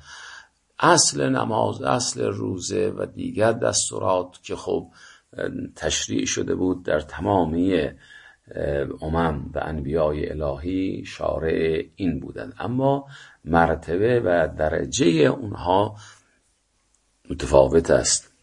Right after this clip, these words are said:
فخص المحمدیون، یعنی امت پیامبر صلوات الله علیه، به وجوب حقیقت الصلاة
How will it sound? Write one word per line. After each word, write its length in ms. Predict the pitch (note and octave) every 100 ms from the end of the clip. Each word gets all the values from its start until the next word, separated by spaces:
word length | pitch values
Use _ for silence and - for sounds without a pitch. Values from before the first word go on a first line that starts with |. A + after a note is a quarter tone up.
| _ _ _ _ _ _ _ _ _ _ - - - -
فخص 600 | - G2+ - C#3 C#3 -
المحمدیون، 1400 | G#2 E2+ D#2 E2 E2 D#2 D#2 D#2+ E2 D#2 C3+ G#2+ C#2 - - _ _ _ -
یعنی 400 | D2 D2 D#2 D#2
امت 500 | - D2 C#2+ D#2+ D#2+
پیامبر 520 | - D#2+ D#2 D#2 D#2+
صلوات 540 | D#2 D#2 D2+ D#2+ -
الله 240 | - E2 -
علیه، 520 | E2 G2+ C#3 D3+ D3 - - _ -
به 140 | F2
وجوب 760 | E2 E2+ E2 A2+ G#2 F#2 D2+ D#2+
حقیقت 800 | C2 C#2 D#2+ G2 F2+ D#2 D2+ D2
الصلاة 840 | - - - E2 F2+ A#2+ C#3+ D3+